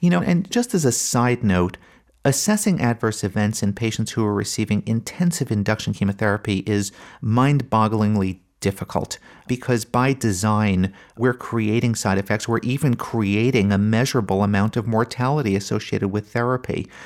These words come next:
The most common A Es that were grade three or higher included fever, and of course they always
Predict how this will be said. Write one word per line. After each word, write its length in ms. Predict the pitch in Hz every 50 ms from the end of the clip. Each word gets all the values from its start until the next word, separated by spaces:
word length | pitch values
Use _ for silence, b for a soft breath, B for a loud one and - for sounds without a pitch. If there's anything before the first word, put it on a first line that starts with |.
| B B B B B B B
The 80 | B 131
most 240 | 131 135 131 - -
common 340 | - 170 165 156 160 147 - -
A 200 | 131 127 123 - -
Es 460 | 123 123 127 135 135 131 - - - b b b b
that 120 | - 120 87
were 100 | 110 104
grade 360 | 98 - 123 123 123 123 -
three 220 | - - 120 110
or 180 | - 107 110 107
higher 340 | 107 - 123 117 117 127 127
included 420 | 113 - - 123 120 107 131 -
fever, 440 | - - - 113 98 101 98 110 107
and 100 | 113 110
of 60 | 107
course 240 | - - 117 - -
they 160 | - 107 98 - -
always 420 | - 117 120 120 120 107 101 95